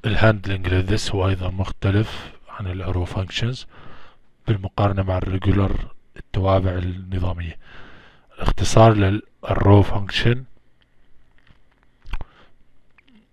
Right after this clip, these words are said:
ما فيش اختصار للthis. بالريجولر فانكشنز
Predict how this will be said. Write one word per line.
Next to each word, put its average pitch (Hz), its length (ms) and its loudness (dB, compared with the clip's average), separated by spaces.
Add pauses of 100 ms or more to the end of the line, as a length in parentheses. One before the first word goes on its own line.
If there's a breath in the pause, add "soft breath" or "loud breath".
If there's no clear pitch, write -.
(260)
ما 101 180 2
فيش - 360 2
اختصار 90 640 0
للthis. - 500 -2 (460)
بالريجولر 110 460 6
فانكشنز 110 680 -4